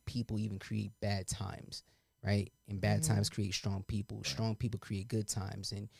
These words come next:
Speaker 1: you know, in good times, you know, oftentimes, like, the, the beneficiary, the beneficiary of that are weak people from the good times that we see. And you can check the course of history on how this has played out. And Nikki just said it, like, you know,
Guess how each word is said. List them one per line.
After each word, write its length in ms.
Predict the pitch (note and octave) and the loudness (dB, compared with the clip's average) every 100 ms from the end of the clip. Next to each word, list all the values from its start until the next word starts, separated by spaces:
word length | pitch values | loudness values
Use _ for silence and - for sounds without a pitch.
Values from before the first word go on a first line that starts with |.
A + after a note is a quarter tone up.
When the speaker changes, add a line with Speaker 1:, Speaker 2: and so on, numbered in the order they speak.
| - - | -20 -2
Speaker 1:
you 100 | A2 | 2
know, 100 | F2 | 4
in 160 | G2 | 2
good 220 | G2 B2 - | 8 8 8
times, 460 | B2 G#2+ G2+ - | 4 4 2 2
you 80 | A2+ | 2
know, 180 | A2 - | 0 -2
oftentimes, 540 | A#2+ A#2+ A#2+ A2 A#2 G2+ | 4 4 4 2 2 4
like, 240 | A2 G#2 | 2 0
the, 160 | A2+ G#2+ _ _ | -4 -6 _ _
the 100 | A#2+ | 0
beneficiary, 880 | G2+ B2+ A#2+ G#2 D#3 D#3 C3 A#2 A2 - | 4 6 6 6 8 8 6 2 0 -2
the 80 | A#2 | 2
beneficiary 600 | A#2 A#2 - C3 A#2 - | 4 4 2 2 0 0
of 160 | A2 G2 | 0 2
that 180 | G#2 - | 0 0
are 140 | G#2+ | -2
weak 320 | G2 G2+ A#2+ - | 0 2 2 2
people 480 | - C3+ B2+ G2+ E2 - _ _ | 0 2 2 -2 -6 -12 _ _
from 140 | B2 A2+ | 2 4
the 80 | |
good 260 | G#2 C#3 B2+ | 6 10 10
times 360 | - A#2 G#2 G2 | 8 2 2 0
that 100 | G2+ | -2
we 140 | G#2 | -2
see. 420 | G#2 - A#2 G#2 - - - | 0 2 0 -2 -10 -4 4
And 100 | B2 | 6
you 60 | |
can 220 | B2 A#2 A2+ - - | 6 2 0 -8 4
check 220 | - C#3 | 4 4
the 40 | A2+ | 2
course 280 | - B2+ - | 8 8 6
of 80 | |
history 380 | - C3 - G#2+ | 4 4 4 0
on 100 | G#2 | 0
how 240 | G2+ A#2 A#2 | 0 0 2
this 180 | A2 | 2
has 240 | A#2+ G#2+ G2+ - - - | 4 2 0 -8 -10 2
played 260 | B2+ A2+ | 6 8
out. 240 | A#2 A2+ F#2 | 6 4 2
And 120 | G#2+ | 0
Nikki 180 | A#2 A2+ | 0 2
just 180 | G#2+ - | 2 4
said 160 | B2+ | 4
it, 160 | A2 - | 2 2
like, 220 | A2+ G#2 | 2 2
you 80 | A2+ | 2
know, 180 | A2 | 0